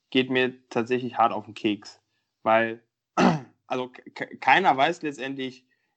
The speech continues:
wie stark, wie schwer uns das noch treffen wird. Dass es uns treffen wird, steht außer Frage. Aber beispielsweise der Umgang der Medien in diesem ganzen Thema ist, glaube ich, nicht zielführend und förderlich. Äh, also alleine diese Woche, glaube ich, ähm,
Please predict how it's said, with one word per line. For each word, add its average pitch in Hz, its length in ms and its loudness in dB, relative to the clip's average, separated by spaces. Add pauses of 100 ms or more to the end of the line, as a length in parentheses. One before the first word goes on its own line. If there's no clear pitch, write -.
(100)
wie 135 200 -2
stark, 143 540 4
wie 127 80 -8
schwer 127 580 -2 (260)
uns 117 160 -20
das 123 180 -8
noch 120 100 -10
treffen 180 320 -4
wird. 175 340 0
Dass 131 160 -2
es 139 140 -14
uns 127 160 -12
treffen 131 300 -8
wird, 123 140 -6
steht - 140 -10
außer 117 240 -10
Frage. 160 480 0 (420)
Aber 131 200 -2
beispielsweise 127 500 -4
der 120 120 -6
Umgang 131 300 -8
der 117 120 -4
Medien 156 520 2 (300)
in 143 140 -2
diesem 139 180 0
ganzen 135 300 -2
Thema 131 260 -2
ist, - 200 -10
glaube 127 260 2
ich, 123 200 -10 (120)
nicht 131 300 -10
zielführend 131 600 -2
und 113 120 -12
förderlich. 107 640 0 (200)
Äh, 107 340 -4
also 117 220 2
alleine 127 360 4
diese 131 240 -2
Woche, 160 400 -2 (360)
glaube 131 320 0
ich, 135 360 -8 (480)
ähm, 117 420 -8